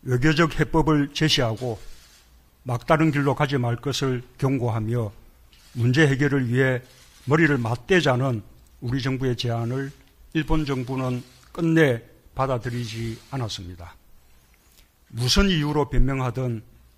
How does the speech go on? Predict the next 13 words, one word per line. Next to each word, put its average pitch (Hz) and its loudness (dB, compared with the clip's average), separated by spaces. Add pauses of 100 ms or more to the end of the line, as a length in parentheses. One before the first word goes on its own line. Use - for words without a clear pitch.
(140)
일본 147 0
정부의 131 -4 (100)
이번 143 6
조치는 123 -6 (880)
우리 143 0
대법원의 143 0 (440)
강제징용 156 0
판결에 127 2
대한 117 -4 (420)
명백한 143 -2 (360)
무역 120 -2
보복입니다. 104 -6 (1080)
일본이 156 0